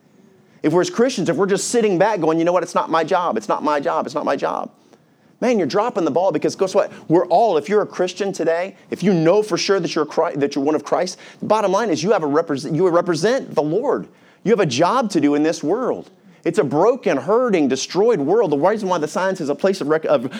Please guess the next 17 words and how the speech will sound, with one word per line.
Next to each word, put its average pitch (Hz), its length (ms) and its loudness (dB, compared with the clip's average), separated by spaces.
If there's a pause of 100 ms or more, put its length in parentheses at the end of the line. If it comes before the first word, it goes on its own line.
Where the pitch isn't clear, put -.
(100)
of 131 120 -2
restoration. 160 840 -2 (280)
It's 151 120 -8
'cause 165 120 0
we 185 60 2
want 202 220 2
people 156 160 -2
to - 40 -6
come 190 140 0
in 180 60 2
here 180 120 2
that 170 140 2
are 175 40 -2
broken, 175 440 0
man. 175 360 -2
Come 277 280 0
broken. 180 580 0